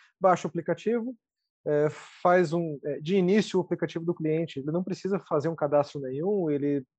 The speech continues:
olha o menu digital, se ele decidir escolher algo pra comprar, pra consumir, pra alugar, ele navega no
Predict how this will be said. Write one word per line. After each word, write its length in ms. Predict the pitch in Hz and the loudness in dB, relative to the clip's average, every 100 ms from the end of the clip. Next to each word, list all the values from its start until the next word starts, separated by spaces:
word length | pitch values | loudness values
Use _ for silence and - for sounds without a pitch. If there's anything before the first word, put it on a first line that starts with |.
| _ - | _ -6
olha 260 | 151 175 165 | 0 4 4
o 20 | |
menu 300 | 156 156 151 | 4 0 -2
digital, 680 | 139 143 147 - 180 277 - _ _ _ _ | -2 -4 -4 0 2 0 -6 _ _ _ _
se 320 | - - - 240 | -18 -8 0 4
ele 200 | 170 156 | 4 2
decidir 380 | 151 - 143 | -4 -4 -4
escolher 420 | 143 - 151 139 139 | -6 -2 2 4 4
algo 260 | 139 135 | 2 0
pra 180 | - 127 | -6 -10
comprar, 460 | - 117 131 151 139 | -8 -8 -2 0 0
pra 140 | 120 | -4
consumir, 480 | - 120 - 127 131 | -10 -20 -14 -10 -6
pra 160 | 139 | -2
alugar, 420 | 147 185 180 233 302 _ _ | 0 2 4 2 0 _ _
ele 200 | 151 151 | -2 0
navega 760 | 160 165 143 131 156 151 143 - _ _ - | 2 0 0 2 2 2 -2 -4 _ _ -10
no 260 | 143 135 | -8 -8